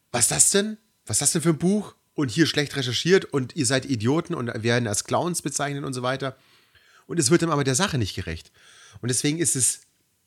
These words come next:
nicht umsonst hat das Buch so hohe Wellen geschlagen, weil sie natürlich, natürlich einen Kern getroffen haben.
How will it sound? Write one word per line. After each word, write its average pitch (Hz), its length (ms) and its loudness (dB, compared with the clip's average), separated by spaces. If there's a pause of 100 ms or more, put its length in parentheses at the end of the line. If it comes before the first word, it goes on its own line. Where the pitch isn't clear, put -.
(680)
nicht 139 180 2
umsonst 131 380 2
hat 120 100 -2
das 110 100 -2
Buch 147 160 -6
so 123 140 0
hohe 110 120 4
Wellen 127 180 2
geschlagen, 113 460 -2
weil 95 120 -4
sie 104 80 -6
natürlich, 107 800 -2 (260)
natürlich 110 1080 -2
einen 107 100 -4
Kern 113 260 -2
getroffen 90 420 -8
haben. 85 260 -8